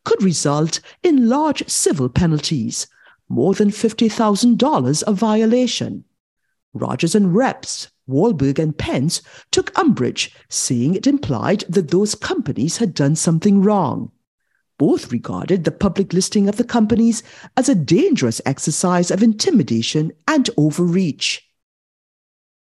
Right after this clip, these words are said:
Data privacy. A number of representatives, both Republican and Democrat,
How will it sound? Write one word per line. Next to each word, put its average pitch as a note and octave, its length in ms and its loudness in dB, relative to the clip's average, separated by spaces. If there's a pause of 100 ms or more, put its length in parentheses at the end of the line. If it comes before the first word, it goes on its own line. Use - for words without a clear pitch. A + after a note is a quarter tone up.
(140)
Data F4 360 0
privacy. - 920 -2 (800)
A C4 80 2
number G#3 400 2
of G#2+ 120 -4
representatives, G#2+ 800 -4
both D#3+ 340 -2
Republican G3 680 0
and G#3 380 0
Democrat, - 680 -6